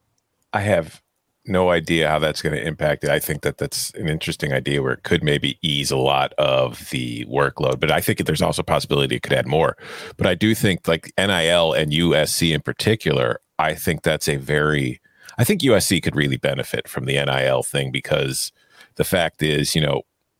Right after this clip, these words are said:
like, if you look at Instagram, like, all the Instagram influencers, the ones who got the millions of followers and they get a ton of money,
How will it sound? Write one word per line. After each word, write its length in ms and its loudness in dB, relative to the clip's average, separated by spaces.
like, 180 0
if 160 0
you 100 2
look 180 2
at 60 4
Instagram, 500 0
like, 260 -4
all 120 0
the 160 2
Instagram 540 0
influencers, 640 -6
the 60 -10
ones 220 0
who 80 -6
got 180 -2
the 60 -2
millions 360 2
of 60 -8
followers 560 0
and 80 -6
they 60 -4
get 120 0
a 40 -4
ton 260 -2
of 60 0
money, 180 0